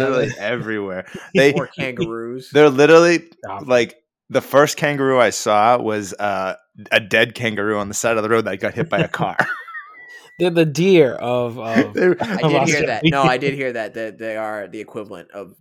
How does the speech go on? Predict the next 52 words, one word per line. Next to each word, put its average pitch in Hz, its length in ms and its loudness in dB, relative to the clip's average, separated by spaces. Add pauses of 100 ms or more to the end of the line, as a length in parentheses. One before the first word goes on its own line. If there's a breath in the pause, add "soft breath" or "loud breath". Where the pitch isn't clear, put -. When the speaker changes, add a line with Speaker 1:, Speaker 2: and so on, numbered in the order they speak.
Speaker 2:
like, 87 200 -16
deer 90 220 -14
here. 78 320 -16
And 117 120 -14
they've 113 180 -8
had, 120 260 -6 (120)
like, 139 160 -4
they 139 100 -2
have, 143 160 -2
like, 127 160 -6
like, 127 160 -6
we 135 120 -4
have 131 260 -4 (560)
population 127 560 -6
issues 123 280 -12
with 123 160 -14
deer 120 220 -8
here, 123 240 -8
right? 120 340 -6
And 110 120 -16
I 104 80 -14
think 104 220 -20
they 104 140 -10
had 104 260 -14
similar 107 440 -12
thing 95 280 -16
in, 85 180 -20 (100)
in 92 160 -20
Australia 95 380 -16
with - 80 -18
kangaroos. 78 600 -20
Speaker 1:
You 143 140 4
know, 143 220 2 (100)
I, 117 140 -2 (200)
I, 127 200 -2
I 127 80 2
don't 160 180 6
even 170 140 0
think 117 260 -4
deer 135 340 2
is, 113 140 -2
is 107 240 -8
a, 98 140 -6 (260)
is 110 140 -4
that 123 180 4
appropriate 127 460 0
either, 143 160 0
'cause 123 120 -6
it's 95 80 -10
like, 117 200 -4 (500 loud breath)
when 131 160 -4
you 202 380 -2